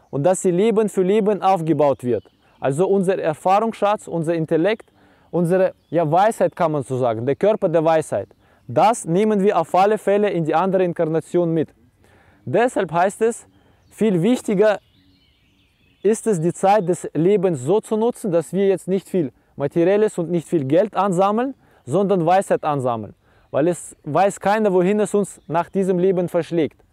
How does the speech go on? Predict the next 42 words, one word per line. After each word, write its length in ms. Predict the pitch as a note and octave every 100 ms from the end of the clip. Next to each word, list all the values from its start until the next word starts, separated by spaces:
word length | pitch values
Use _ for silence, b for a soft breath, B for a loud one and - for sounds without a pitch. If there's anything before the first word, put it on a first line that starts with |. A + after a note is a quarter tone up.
| b b b
Und 180 | C#3 D3
egal, 400 | D#3 F#3 G#3+ E3
wie 80 | E3+
schlecht 340 | F3 G3 -
die 120 | E3+
Welt 240 | D#3 G#3 A#3
ist, 160 | G#3+
in 100 | G#3
die 140 | F#3+ F#3+
wir 100 | F3+
reinkommen, 580 | F#3+ F#3+ G3+ A3 C4+ b b b b -
haben 280 | F#3 G3+
wir 220 | F3+ F#3 - _
Weisheit, 680 | B2+ D3+ F#3+ G#3+ A3+ A3+ -
kommen 280 | F#3+ G3+ F#3+
wir 160 | G#3 -
überall 440 | G3 F#3 E3+ C#3+
zurecht. 380 | - A#2 G#2+ - b b
Haben 200 | D3 E3
wir 100 | E3
keine 380 | F#3 G3+ A3 G3+
Weisheit, 400 | G#3 - G#3+ - b b
wird 200 | D3 F3+
es, 320 | G3+ - -
wird 240 | C#3 G3 G#3
es 120 | G3
für 120 | F#3+
uns 120 | G3
auch 140 | F3+ C#3
dort 280 | E3 F#3+ -
schwierig 360 | F3+ F3+ D3+
sein. 240 | B2+ A2 - b b b b
Das 200 | C3+ B2+
Geld 300 | D#3+ A3+ G#3+
und 100 | F3+
das 260 | E3+ D3+ - -
Gut 380 | E3 A3 - -
können 260 | F#3 G3 F3
wir 220 | F#3+ -
leider 480 | C#3+ D#3+ F3+ F3 D#3+ _ _
nicht 260 | - F#3+ -
mitnehmen. 520 | D#3 C#3 B2+ G#2 -